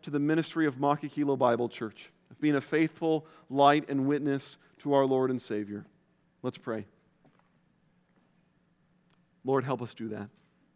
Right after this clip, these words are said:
We thank you that you have saved us. Lord, we were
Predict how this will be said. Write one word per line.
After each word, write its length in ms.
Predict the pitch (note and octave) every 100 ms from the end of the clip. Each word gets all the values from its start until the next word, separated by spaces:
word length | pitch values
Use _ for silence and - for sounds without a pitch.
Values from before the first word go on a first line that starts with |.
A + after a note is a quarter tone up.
| _ _ _ _ _ _ _ _
We 140 | D3+ D#3+
thank 280 | E3 D#3+ D#3+
you 60 |
that 160 | C#3 C3+
you 160 | D3+
have 380 | C#3 D3 C#3+ C#3+
saved 340 | - D3 C#3 C3+
us. 320 | B2 - - _ _ _ _ _ _ _ _ _ _ _ _ _ -
Lord, 240 | D#3+ D#3+
we 120 | D#3
were 380 | D#3+ D3+ D#3+ C3